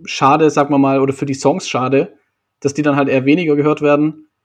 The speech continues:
Und da haben wir uns halt gedacht, so, was können wir machen? So nur Singles releasen ist auch irgendwie langweilig.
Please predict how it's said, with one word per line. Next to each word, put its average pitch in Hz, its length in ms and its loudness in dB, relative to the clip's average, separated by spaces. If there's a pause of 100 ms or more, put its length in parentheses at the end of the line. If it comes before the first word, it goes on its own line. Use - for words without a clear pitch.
(580)
Und 131 640 0
da 135 60 0
haben 143 80 0
wir 147 40 2
uns 139 140 -2
halt 135 160 0
gedacht, 147 280 0
so, 139 100 -2
was 123 160 -4
können 139 140 0
wir 131 40 2
machen? 143 320 0
So 127 400 -2
nur 151 260 0
Singles 156 400 -2
releasen 147 320 0
ist 135 100 -4
auch 143 160 -6
irgendwie 151 220 -2
langweilig. 143 680 -2